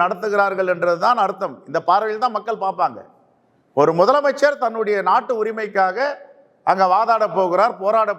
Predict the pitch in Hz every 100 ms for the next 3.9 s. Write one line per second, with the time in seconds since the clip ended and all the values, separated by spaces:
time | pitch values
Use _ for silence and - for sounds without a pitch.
0 | 180 175 170 180 220 190 208 208 196 185
1 | 240 196 160 147 127 104 90 _ _ _
2 | - - 185 262 247 285 254 262 240 214
3 | 254 226 220 190 214 208 196 202 262